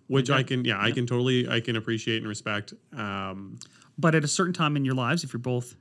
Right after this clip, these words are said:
Speaker 2: into that, it can set you up for, you know, life, right? You do a couple savvy investments if you're willing to, you know, bite the bullet for a little while. And people are increasing like, "Well, if we're gonna have to bu-, be in a modest home anyway,
Speaker 1: Yeah.
Speaker 2: we might as well try to get something that's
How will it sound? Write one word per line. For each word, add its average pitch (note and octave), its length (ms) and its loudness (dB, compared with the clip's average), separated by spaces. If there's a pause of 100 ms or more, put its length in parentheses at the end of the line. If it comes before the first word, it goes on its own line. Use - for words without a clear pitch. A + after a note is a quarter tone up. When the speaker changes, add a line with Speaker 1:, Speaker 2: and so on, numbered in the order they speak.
(160)
Speaker 2:
into C#3 200 0
that, A2+ 280 -8 (300)
it B2 100 -8
can B2 180 -4
set A#2 260 -4
you A#2+ 80 -4
up A2+ 120 -10 (520)
for, A2+ 280 -10 (240)
you B2+ 80 -6
know, G#2+ 100 -8 (240)
life, - 380 -6 (100)
right? A#2+ 100 -4
You B2 80 0
do B2 120 -2
a A#2+ 40 0
couple B2 360 -6 (240)
savvy A#2+ 340 -2
investments A#2+ 460 -4
if A2+ 60 -6
you're A#2 100 -4
willing B2 160 0
to, A#2+ 80 -2
you A2+ 80 -4 (520)
know, B2 100 -4
bite B2 200 -2
the A#2 80 -10
bullet B2+ 240 -8
for - 80 -12
a A#2 60 -8
little A2 160 -8
while. A2+ 260 -8 (160)
And F#3 100 4
people A3 160 4
are G#3 40 4
increasing G3+ 340 0
like, D3+ 140 0
"Well, D#3+ 180 2
if D#3 160 -2
we're F3 80 2
gonna A#3 160 4
have D#3 160 2
to C#3+ 60 -6
bu-, C#3 580 -4
be D3+ 120 0
in C#3+ 60 2
a C3+ 40 0
modest C3 340 -4
home B2 160 -6
anyway, D3 360 -2 (300)
Speaker 1:
Yeah. A2+ 180 0 (100)
Speaker 2:
we C3 80 -2
might C3 180 0
as B2+ 140 -6
well B2 320 -4 (160)
try B2 180 -6
to A#2+ 80 -4
get A2+ 220 -6
something A#2+ 320 -6
that's G#2+ 360 -10